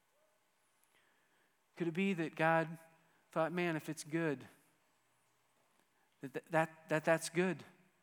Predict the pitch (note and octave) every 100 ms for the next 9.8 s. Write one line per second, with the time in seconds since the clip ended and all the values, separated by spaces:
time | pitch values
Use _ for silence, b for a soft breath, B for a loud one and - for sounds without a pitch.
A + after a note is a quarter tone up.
0 | _ _ _ b b b b b b _
1 | _ - E3 F#3 G3 G#3+ A3 F#3 - D3+
2 | B2+ G#2 - - _ _ _ b b b
3 | b b - D#3+ F3 D3+ E3+ F3+ G3+ G3+
4 | F3+ F3 E3 C#3+ C3+ C#3+ C3 F#3 F#3 -
5 | E3 C#3 B2+ - D3 C3+ C#3 D#3 A2+ -
6 | - - - _ _ - C#3+ D3+ C3 C#3+
7 | B2 A2+ B2 - - _ _ B B B
8 | B B B D#3 D3 E3+ E3 F3+ G3 A3+
9 | G3+ G3+ G3 F#3+ E3+ D3+ C#3+